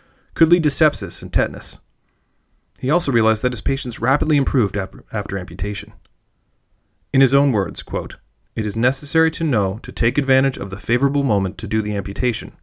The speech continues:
without waiting, against the advice of the majority of authors, to wait until the dead tissue is well established," end quote. And he also said, quote, "The first twenty-four hours is the only period during which the system remains tranquil,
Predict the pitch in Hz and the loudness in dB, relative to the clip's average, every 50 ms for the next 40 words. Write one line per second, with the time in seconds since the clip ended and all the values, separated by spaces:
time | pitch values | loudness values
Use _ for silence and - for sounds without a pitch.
0 | _ _ - 104 101 101 135 156 156 147 127 104 98 98 95 - _ _ _ _ | _ _ -8 -2 2 2 2 4 4 2 2 0 0 -4 -6 -10 _ _ _ _
1 | _ _ _ _ _ - 156 160 175 180 175 - 170 151 127 127 120 117 113 - | _ _ _ _ _ -4 -2 0 0 0 2 2 2 2 4 4 4 4 2 0
2 | 117 110 110 110 104 113 131 143 147 147 135 113 98 95 - 95 92 - - - | -2 -2 -2 -2 0 2 4 4 4 4 4 4 4 2 2 -2 -6 -8 -10 -14
3 | _ _ _ - - - - 110 110 120 120 110 107 - - 110 98 98 98 110 | _ _ _ -20 -14 -8 -4 0 0 0 0 0 -2 -4 -4 -4 -4 -2 2 4
4 | 127 139 139 135 117 101 - 104 101 - - 101 95 92 92 - - - 127 123 | 4 4 4 2 -2 -4 -2 -2 -2 -2 -2 -2 0 0 -2 -2 0 0 0 0
5 | 104 92 - - 95 95 - - - - - - - _ _ _ _ _ _ _ | 0 -2 -6 -10 -10 -10 -10 -12 -12 -14 -14 -18 -20 _ _ _ _ _ _ _
6 | _ _ _ _ _ _ _ _ - 123 127 131 139 - - 131 - - 107 95 | _ _ _ _ _ _ _ _ -4 -2 0 2 2 2 0 0 0 0 0 0
7 | 98 - - - - 98 87 98 - - - _ _ _ _ _ _ - - - | -2 -4 -6 -6 -4 -4 -4 -4 -6 -12 -18 _ _ _ _ _ _ -18 -12 -2
8 | - 151 175 175 - - - _ _ - - 151 160 156 - 165 147 117 104 95 | 2 4 4 4 2 -4 -12 _ _ -4 -2 0 0 2 2 4 4 6 6 4
9 | 95 92 - - 110 104 117 107 - - 123 139 156 160 160 - 120 104 101 101 | 2 -2 -4 -6 -8 -6 -6 -6 -2 0 2 2 2 2 2 2 2 2 2 2
10 | 101 - 107 110 113 110 107 - - - 101 - - 139 - - 139 139 135 131 | 0 0 -2 -2 0 -2 -2 -4 -4 -4 -4 -2 -2 -2 -2 -2 0 0 0 0
11 | 131 131 135 131 - - - 139 135 131 - - - - | 0 -2 -2 -4 -6 -6 -6 -6 -4 -4 -6 -8 -8 -10